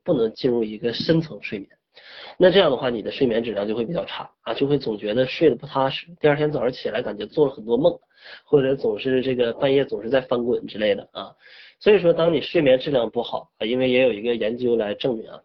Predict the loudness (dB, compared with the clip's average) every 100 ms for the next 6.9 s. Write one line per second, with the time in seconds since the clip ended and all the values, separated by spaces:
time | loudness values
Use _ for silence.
0 | _ -4 -2 2 2 0 -4 -2 0 2
1 | 2 2 0 0 -4 2 2 2 -2 -4
2 | -10 -12 -8 -4 -4 -6 -16 -20 -20 -20
3 | _ 0 0 0 -2 0 0 -2 -4 -4
4 | -2 -2 -4 _ _ -4 -4 -6 -8 -4
5 | -2 -2 -6 _ 0 0 -2 -8 -10 -14
6 | -8 -8 -6 -8 -8 -12 -16 -20